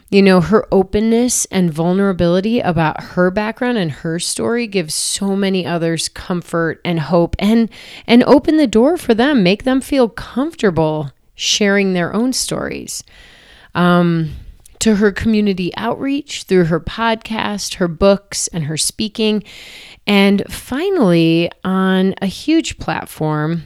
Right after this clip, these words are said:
as a consultant to massive companies, Fortune five hundred companies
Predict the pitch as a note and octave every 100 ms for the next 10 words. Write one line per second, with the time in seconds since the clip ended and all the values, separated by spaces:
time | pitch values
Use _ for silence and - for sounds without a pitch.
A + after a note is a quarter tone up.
0 | - - F3 E3+ D#3+ F3 F#3 F3+ - A3
1 | A3 A3 - - E3+ E3 D#3+ D#3+ - F#3+
2 | G3 G#3 A3 - D#3+ - E3+ D#3+ - E3
3 | - - F3+ D#3+ - A3 A3+ G#3 F3+ E3
4 | D#3+ D#3 - E3 - F3 E3 D#3+